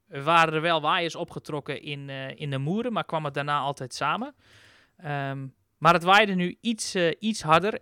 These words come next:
En ik denk dat het toch wel van invloed is geweest dat er een tweetal ploegen niet aan de start verschenen vanwege positieve coronatesten.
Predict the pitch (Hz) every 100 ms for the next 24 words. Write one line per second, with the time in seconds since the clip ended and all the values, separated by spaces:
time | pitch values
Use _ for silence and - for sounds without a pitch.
0 | _ - 233 247 208 180 185 180 165 -
1 | - 208 196 175 - 160 170 - 156 151
2 | - 147 147 143 - _ _ _ - 151
3 | 143 131 - - 139 147 139 127 123 185
4 | 170 123 117 135 135 92 _ _ _ _
5 | - 131 117 - 113 - - 110 101 -
6 | _ 127 120 117 117 117 110 _ _ _
7 | _ _ _ _ - 214 185 170 180 151
8 | 151 131 117 113 - -